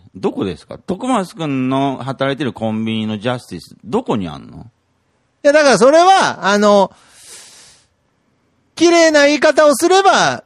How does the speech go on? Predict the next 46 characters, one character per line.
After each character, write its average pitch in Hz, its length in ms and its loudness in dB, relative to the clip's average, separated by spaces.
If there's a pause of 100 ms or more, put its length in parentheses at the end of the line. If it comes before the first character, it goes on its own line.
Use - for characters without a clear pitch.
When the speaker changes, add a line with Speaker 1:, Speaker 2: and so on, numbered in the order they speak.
(140)
Speaker 2:
自 143 260 -6
分 160 320 2
の 202 240 2
胸 139 460 0
の 123 140 0
中 120 320 -4
に 82 60 -20
で - 180 -20
す。 - 180 -20 (2250)
Speaker 1:
で、 175 80 -8
そ 190 200 -6
れ 208 120 -2
を、 214 520 -4 (360)
Speaker 2:
は 117 260 -2
い - 20 -10
は 78 60 -14
い 73 40 -20
は 71 80 -20
い。 58 120 -20 (1300)
Speaker 1:
胸 165 320 -4
の 214 320 -4
中 208 320 -6
に 113 120 -4
あ 98 80 -6
る 92 80 -8
ジ 101 100 -8
ャ 127 140 -4
ス - 100 -20
テ 95 120 -16
ィ 76 140 -14
ス - 240 -18
を 58 160 -14
ね、 82 280 -16 (380)
Speaker 2:
う 117 60 -6
ん。 90 600 -6 (500)
Speaker 1:
客 151 300 -8
は 190 60 -4
ど 170 260 -6
う 117 60 -8
グ 107 180 -6
グ 110 140 -6
り 98 100 -6
ゃ 82 60 -8
い 80 160 -12
い - 20 -14
の？ 62 160 -20